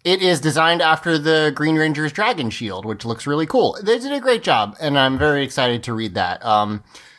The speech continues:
so I just wanted to mention that 'cause I know people were asking about it. Now, the more m-, meaty, I guess,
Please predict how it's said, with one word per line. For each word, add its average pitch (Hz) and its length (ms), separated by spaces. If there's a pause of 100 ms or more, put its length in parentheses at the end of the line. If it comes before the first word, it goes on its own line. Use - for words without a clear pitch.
so 113 520
I 151 80
just 185 160
wanted 185 200
to 151 60
mention 143 240
that 120 160
'cause 110 120
I 117 80
know 113 140
people 113 260
were 104 120
asking 165 340
about 143 260
it. 147 140
Now, 151 500 (380)
the 160 480
more 175 600
m-, 151 320
meaty, 147 720
I 123 120
guess, 120 440